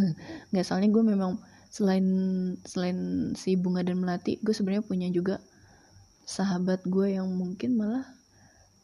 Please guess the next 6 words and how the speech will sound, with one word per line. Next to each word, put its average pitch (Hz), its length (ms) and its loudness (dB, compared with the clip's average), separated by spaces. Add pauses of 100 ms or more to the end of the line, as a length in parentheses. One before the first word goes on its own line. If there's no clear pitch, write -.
eh, 202 720 -2 (480)
udah 196 320 0
dua 190 160 6
puluh 196 260 0
tahunan 190 380 -2
lebih 202 420 4